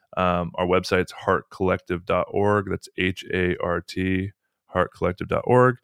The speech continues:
You can, uh, find everything I'm working on on the website. Uh, I got my podcast, which is called Drop Into the Heart, H A R T, uh, where it's a combination of solo casts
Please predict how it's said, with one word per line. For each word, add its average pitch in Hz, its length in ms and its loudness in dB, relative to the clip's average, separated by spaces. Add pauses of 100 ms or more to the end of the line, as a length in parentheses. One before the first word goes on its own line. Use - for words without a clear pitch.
(280)
You - 100 -6
can, 87 300 0
uh, 82 340 -4 (280)
find 135 300 2
everything 101 300 0
I'm 92 100 2
working 92 280 0
on 92 320 2
on 87 140 0
the 87 80 0
website. 87 560 2 (140)
Uh, 85 140 -4
I 82 80 -4
got 82 140 -2
my 87 100 0
podcast, 87 600 -2
which - 120 -16
is - 80 -10
called 82 320 0
Drop 90 340 2
Into 90 180 -10
the 80 120 -4
Heart, 85 420 0 (340)
H 90 220 -4
A 85 80 2
R 82 100 0
T, 90 380 -2 (460)
uh, 82 180 -2
where 82 160 -2
it's 82 100 -8
a - 40 -20
combination 87 440 -4
of - 60 -8
solo 92 300 2
casts 92 540 0